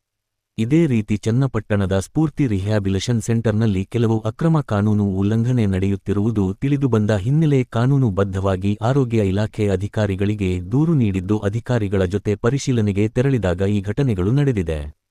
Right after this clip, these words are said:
ತಕ್ಷಣ ಅಮೃತ ಜಯರಾಮ್ ಅವರು ನೂರ ಹನ್ನೆರಡು ಪೊಲೀಸರಿಗೆ ಕರೆ ಮಾಡುತ್ತಾರೆ.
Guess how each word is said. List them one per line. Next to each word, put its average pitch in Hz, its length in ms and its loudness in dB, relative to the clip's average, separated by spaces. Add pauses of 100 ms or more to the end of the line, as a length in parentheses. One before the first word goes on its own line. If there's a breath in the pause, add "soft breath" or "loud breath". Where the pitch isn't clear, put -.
(560)
ತಕ್ಷಣ 170 460 0
ಅಮೃತ 104 320 0
ಜಯರಾಮ್ 110 540 2
ಅವರು 104 280 2
ನೂರ 135 280 2
ಹನ್ನೆರಡು 107 520 0
ಪೊಲೀಸರಿಗೆ 107 640 -2
ಕರೆ 123 220 0
ಮಾಡುತ್ತಾರೆ. 90 760 0